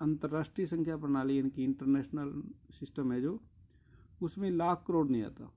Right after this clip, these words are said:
उसमें फिर क्या आता है, उसमें इकाई, दहाई, सैकड़ा, हज़ार, दस हज़ार, यहाँ तक तो सेम है। उसके बाद लाख की बजाय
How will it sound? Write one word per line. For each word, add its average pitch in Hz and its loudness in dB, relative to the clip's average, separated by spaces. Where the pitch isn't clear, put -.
उसमें 165 0
फिर 156 0
क्या 156 0
आता 143 -2
है, 156 -2
उसमें 175 -2
इकाई, 165 0
दहाई, 151 0
सैकड़ा, 156 -4
हज़ार, 165 0
दस 147 -2
हज़ार, 101 -4
यहाँ 143 -2
तक 165 -6
तो 185 0
सेम 156 4
है। 107 -2
उसके 180 -2
बाद 175 0
लाख 156 4
की 175 0
बजाय 139 2